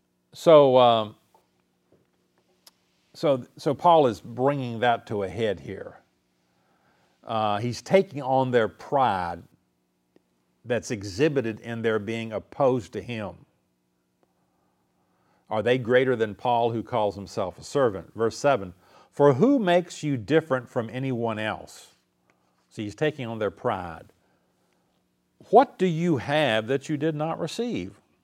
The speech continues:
And if you didn't receive it, why do you boast as though you did not?"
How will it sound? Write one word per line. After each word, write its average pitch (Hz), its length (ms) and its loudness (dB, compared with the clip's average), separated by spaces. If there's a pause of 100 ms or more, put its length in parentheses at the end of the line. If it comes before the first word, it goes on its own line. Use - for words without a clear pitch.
(2500)
And 143 120 0
if 135 80 0
you 139 120 0
didn't 139 240 0
receive 135 400 -2
it, 123 120 -6
why 127 220 -2
do 131 80 -2
you 113 140 -4
boast 104 420 -4
as 98 180 -12
though 104 140 -4
you 98 180 -10
did 135 240 -6
not?" 90 300 -12